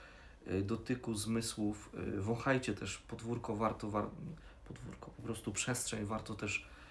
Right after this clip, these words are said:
y, wdychać, bo, y, to też jest zmysł, z którego warto korzystać i patrzeć, jak cudowny jest ten świat, bo ma pełno zapachów.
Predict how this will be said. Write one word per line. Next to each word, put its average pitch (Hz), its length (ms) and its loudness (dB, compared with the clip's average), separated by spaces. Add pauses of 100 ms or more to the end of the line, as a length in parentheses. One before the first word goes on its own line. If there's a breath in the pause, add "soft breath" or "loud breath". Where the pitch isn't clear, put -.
(240 loud breath)
y, 101 180 2 (1000 loud breath)
wdychać, 101 540 0 (360)
bo, 104 640 2
y, 98 280 2 (160)
to 104 100 -8
też 117 180 -2
jest - 260 -2
zmysł, 107 500 2
z - 20 -12
którego 104 320 0
warto 110 320 0
korzystać 113 580 -2
i - 80 -4
patrzeć, 104 460 -2
jak 104 100 0 (360 loud breath)
cudowny 113 340 4
jest 101 160 2
ten 110 80 -2
świat, - 300 0
bo 107 140 2
ma 101 80 2
pełno 104 500 4 (320 loud breath)
zapachów. 101 580 -2